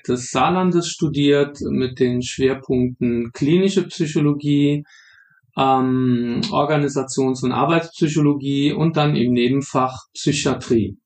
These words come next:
Ja, dann kommen diverse Zusatzqualifikationen dazu, ähm, wie das so ist, ne? Das ist ja das eigentliche Rüstzeug, das Werkzeug.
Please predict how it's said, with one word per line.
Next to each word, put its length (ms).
Ja, 200
dann 160
kommen 640
diverse 460
Zusatzqualifikationen 1300
dazu, 800
ähm, 520
wie 160
das 240
so 180
ist, 420
ne? 240
Das 220
ist 120
ja 120
das 180
eigentliche 720
Rüstzeug, 640
das 240
Werkzeug. 760